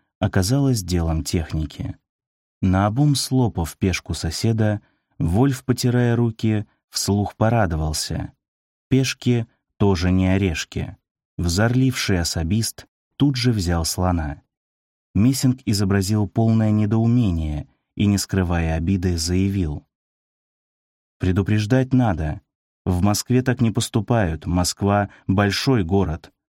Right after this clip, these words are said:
После чего в назидание завел разговор о своих выступлениях в столице — и о том, с какими большими людьми ему приходилось там встречаться. С Маленковым, например. Айвазян сглотнул наживку.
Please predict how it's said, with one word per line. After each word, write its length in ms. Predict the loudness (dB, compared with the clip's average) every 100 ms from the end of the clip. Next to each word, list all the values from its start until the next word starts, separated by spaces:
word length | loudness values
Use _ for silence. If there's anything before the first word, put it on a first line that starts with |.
| _ _ _ _ _ _ _ _
После 340 | 0 0 -2
чего 480 | -2 -2 0 0 -2 -6 _ _ _ -4
в 120 | 0
назидание 760 | 2 0 0 2 2 2 2
завел 440 | 0 0 0 0 0
разговор 520 | 0 0 0 2 0
о 80 | -2
своих 340 | -2 -2 -2 -2
выступлениях 760 | -4 -4 -2 0 2 2 -2
в 40 |
столице — 800 | -4 -2 0 0 -2 -6 -8 -12 -18 _ _ _
и 120 | -2 0
о 160 | 0
том, 300 | 0 2 2
с 100 | 0
какими 420 | -2 -2 2 2
большими 600 | 2 0 -2 -2 0 0
людьми 540 | -2 -4 0 2 0 -2 _ _
ему 260 | 0 0 0
приходилось 640 | -2 -2 0 2 0 -2
там 180 | -2 -4
встречаться. 840 | -2 -4 -2 -2 -4 -6 -8 -10 -12 _ _ _ _ _
С 160 | -2
Маленковым, 760 | 2 2 2 0 0 0 0 -2
например. 560 | -2 0 0 -2 -6 _ _ _ _ _ _ _ _ _ _ _
Айвазян 640 | 0 2 0 0 2 2 0
сглотнул 580 | 0 0 0 0 0
наживку. 680 | 0 -2 -4 -6 -8 -10 -10